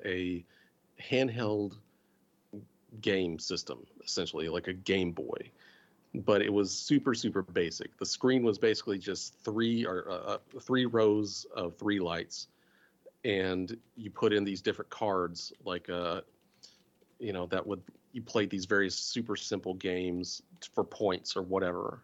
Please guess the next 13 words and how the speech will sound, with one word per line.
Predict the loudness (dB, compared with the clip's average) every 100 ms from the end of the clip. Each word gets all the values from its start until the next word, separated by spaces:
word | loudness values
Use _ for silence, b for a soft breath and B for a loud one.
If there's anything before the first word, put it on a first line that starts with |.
| _ -6
and | 0 0 0
you'd | -2 0
land | 2 4 4
on | 2
these, | 2 0 -4 -8
these | -10
challenge | -6 -2 2 2 0 -2 -8
squares, | -4 0 2 2 0 -2
and |
it | -4
would | -2
be | 0
like, | 0